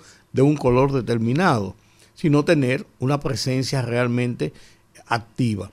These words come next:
Entonces, si bien es cierto que el P L D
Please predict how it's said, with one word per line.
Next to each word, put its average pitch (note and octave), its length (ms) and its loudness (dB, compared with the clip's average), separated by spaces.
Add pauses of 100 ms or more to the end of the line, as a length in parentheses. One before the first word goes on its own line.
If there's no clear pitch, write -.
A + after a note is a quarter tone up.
(520)
Entonces, A3 560 0 (1080)
si - 280 0
bien C4+ 200 4
es B3 100 2
cierto G3 380 0
que F3+ 80 -2
el C#3+ 100 -2
P G3+ 160 -2
L G3+ 160 2
D F#3+ 240 -2